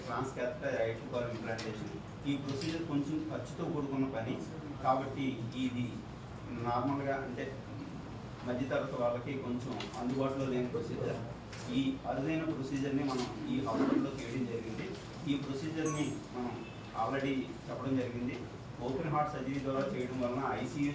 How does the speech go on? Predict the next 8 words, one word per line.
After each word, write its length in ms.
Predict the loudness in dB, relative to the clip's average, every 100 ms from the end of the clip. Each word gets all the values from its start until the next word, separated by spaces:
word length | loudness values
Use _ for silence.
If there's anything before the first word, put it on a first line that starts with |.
| 0
స్టే, 180 | -2 -2 -2 -4 -2
హాస్పిటల్ 460 | -2 -2 -4 -4 -2
స్టే 140 | 0 0
అనేది 260 | 2 2 2 0 -4 -6 -2
వారం 280 | 2 4 4
నుంచి 160 | 2 2 0
పది 140 | 2 4
రోజులు 320 | 4 4 4